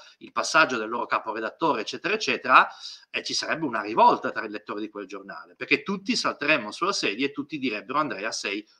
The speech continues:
un incompetente", che è vero, io di calcio sono un totale incompetente. Però proprio perché, eh, su alcuni temi tutti ci accorgiamo dell'incompetenza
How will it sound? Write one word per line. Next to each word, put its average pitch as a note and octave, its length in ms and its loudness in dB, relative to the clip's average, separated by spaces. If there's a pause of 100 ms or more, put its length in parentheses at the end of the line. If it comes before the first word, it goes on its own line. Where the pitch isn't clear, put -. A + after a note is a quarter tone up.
un F3 160 0
incompetente", A2+ 1040 -4 (220)
che B2 180 2
è A2 60 -2
vero, - 440 6
io A2+ 180 -6
di - 120 -6
calcio G#2 320 -4
sono A#2 220 -4
un C3 120 -10
totale A2 360 -2
incompetente. - 800 -12 (680)
Però - 600 6
proprio A3+ 320 4
perché, C3+ 640 2 (440)
eh, A2+ 360 -4
su - 260 -2
alcuni G3 420 4
temi G#2 640 -2 (100)
tutti B2 480 -6
ci - 140 0
accorgiamo B2+ 720 2
dell'incompetenza C#3 1600 0